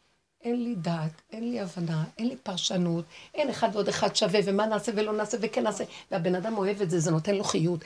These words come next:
אה, אקשן, אקשן. לא רוצה את האקשן הזה, לא רוצה כלום. את רוצה משהו? את רוצה ארסל?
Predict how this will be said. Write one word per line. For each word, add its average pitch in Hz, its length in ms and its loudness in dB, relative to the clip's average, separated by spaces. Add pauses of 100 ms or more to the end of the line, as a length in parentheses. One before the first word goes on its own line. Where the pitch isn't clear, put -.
(240)
אה, 220 320 2
אקשן, 208 300 4
אקשן. 196 340 4 (560)
לא 196 100 -8
רוצה 262 280 -10
את 269 100 -14
האקשן 262 300 -12
הזה, 233 140 -8
לא 226 60 -8
רוצה 240 200 -12
כלום. 208 360 -8 (340)
את - 100 -16
רוצה 254 260 -4 (140)
משהו? 381 180 -4
את - 80 -8
רוצה 233 280 2
ארסל? 240 440 4